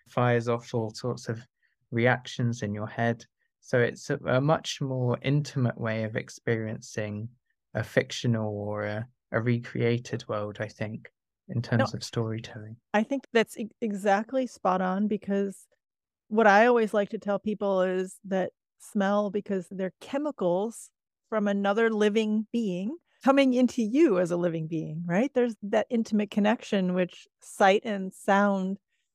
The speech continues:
Speaker 2: don't give you as much, right? They're more like wavelengths and, and, and other things. Yeah, it's incredibly intimate, and I,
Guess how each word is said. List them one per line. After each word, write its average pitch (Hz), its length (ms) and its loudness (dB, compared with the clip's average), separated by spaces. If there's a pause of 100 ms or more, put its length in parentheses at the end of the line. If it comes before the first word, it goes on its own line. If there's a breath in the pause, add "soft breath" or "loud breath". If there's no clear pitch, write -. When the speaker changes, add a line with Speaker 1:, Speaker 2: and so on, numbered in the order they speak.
(520)
Speaker 2:
don't 262 280 6
give 330 200 2
you 160 240 2
as 165 160 -2
much, 151 320 -8
right? 202 220 -8
They're 190 200 -8
more 196 340 -6
like 180 180 -8
wavelengths 180 960 -2
and, 165 360 -4
and, 165 220 -8
and 180 280 -8
other 196 200 -2
things. 175 420 -6
Yeah, 220 200 2
it's - 380 -6
incredibly 208 720 -2
intimate, 180 380 -6
and 170 180 -8
I, 165 40 -8